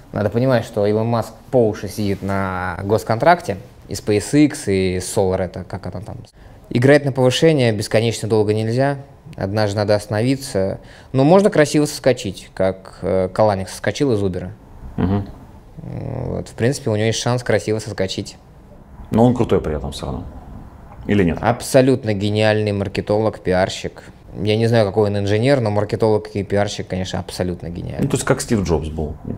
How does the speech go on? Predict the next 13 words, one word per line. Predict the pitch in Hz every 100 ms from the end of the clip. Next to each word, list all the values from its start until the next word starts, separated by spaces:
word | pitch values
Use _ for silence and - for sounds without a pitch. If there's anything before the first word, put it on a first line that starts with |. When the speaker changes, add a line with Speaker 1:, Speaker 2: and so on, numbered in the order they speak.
| -
Speaker 2:
Никакой | 95 98 - 98
инженер | 92 92 131 147 92 95
и | 85
Speaker 1:
Стив | - 127 123
Джобс | 117 117 -
все-таки | - 110 104 101 - 101
еще | 95 - 104
и |
талантливый | 98 98 95 95 98
продуктолог. | 92 95 - - - - - -
Продуктолог | - 107 95 101 95 -
Стив | - 90
Джобс, | 92 90 - - - -